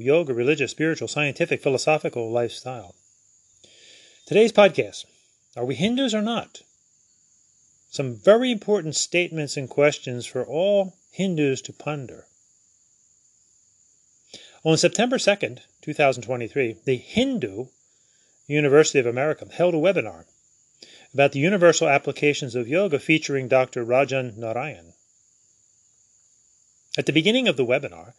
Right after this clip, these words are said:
the host made the Hindu yoga connection. This connection should be obvious. In doing some research into Doctor Narayan, we never heard him use the word Hindu,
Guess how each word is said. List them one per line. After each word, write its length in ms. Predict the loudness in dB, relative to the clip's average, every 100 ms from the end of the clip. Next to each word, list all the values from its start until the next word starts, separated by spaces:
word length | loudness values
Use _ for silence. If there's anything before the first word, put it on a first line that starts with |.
| _ _ -6
the 80 | 2
host 300 | 2 2 -2
made 180 | -2
the 60 | -2
Hindu 300 | -6 -4 -4
yoga 360 | -2 -2 -2 -10
connection. 540 | -8 -8 -10 -20 -20 _ _ _ _ _ _ _ _ _ _ _ _ _ _ _ _ _ _ _ _ -20 0
This 180 | 4 4
connection 480 | 2 2 0 -2 -6
should 600 | -8 -4 0 0 0 -6 -14 _ _ _ _ _
be 140 | -6 -2
obvious. 640 | -2 -4 -10 -16 -16 -16 _ _ _ _ _ _ _ _ _ _ _ _ _ _ _ _ _ _ -20 -20 -2
In 140 | 2
doing 180 | 2 2
some 160 | 0 0
research 420 | 0 2 0 0
into 220 | -2 0
Doctor 340 | 2 2 0
Narayan, 480 | -8 -8 -6 -6 -6
we 120 | -4
never 240 | -2 -2 -2
heard 260 | -2 -2
him 220 | 0 -2 0
use 320 | 2 0 -2
the 100 | 0
word 280 | 2 2 -2
Hindu, 760 | -12 -8 -6 -6 -8 -14